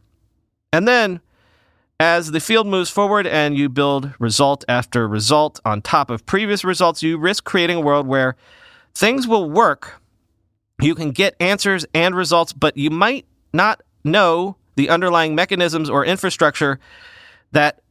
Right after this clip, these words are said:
allow these results to happen. And that creates a risk of blind spots and even malevolent manipulation, possibly. Quote, "As machines make discovery faster, people may come to see theoreticians as extraneous, superfluous,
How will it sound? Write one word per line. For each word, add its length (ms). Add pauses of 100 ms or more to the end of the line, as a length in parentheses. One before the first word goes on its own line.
allow 560
these 600
results 420
to 80
happen. 340
And 200
that 120
creates 360
a 80
risk 360
of 220
blind 380
spots 640 (120)
and 200
even 280 (200)
malevolent 680 (100)
manipulation, 800
possibly. 540
Quote, 340 (400)
"As 180
machines 460
make 160
discovery 500
faster, 640 (380)
people 240
may 140
come 180
to 80
see 340 (140)
theoreticians 720
as 240
extraneous, 760 (200)
superfluous, 720